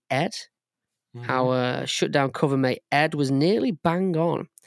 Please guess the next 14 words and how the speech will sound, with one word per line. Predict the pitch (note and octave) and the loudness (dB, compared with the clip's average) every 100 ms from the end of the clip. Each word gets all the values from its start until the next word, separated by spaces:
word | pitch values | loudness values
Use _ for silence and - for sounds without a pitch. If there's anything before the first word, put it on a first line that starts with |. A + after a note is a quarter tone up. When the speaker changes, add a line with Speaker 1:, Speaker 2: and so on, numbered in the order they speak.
| - - - - | -20 -20 -20 -8
Speaker 1:
In | - | -2
the | C#3+ | -2
first | - A3 A#3 - | 2 2 2 2
half, | A3 D3 | 2 2
Trey | - - E3+ F3+ | -2 0 0 0
Hendrickson | - E3 F#3+ F3+ - - - G#2+ | 0 0 0 -2 -6 -6 -4 -4
was | A2 A2 | -6 -4
having | C3 C3 C3+ | -2 0 0
a | B2+ C3 _ - | -2 -10 _ -2
belter | C3 C#3 C3 - A2 - | 2 2 0 -4 -6 -8
for | - | -10
the | A2 | -10
Bengals. | G#2+ G#2+ G#2+ G2+ A#2 | -4 -4 -4 -10 -10
Speaker 2:
Mm. | A2 | -12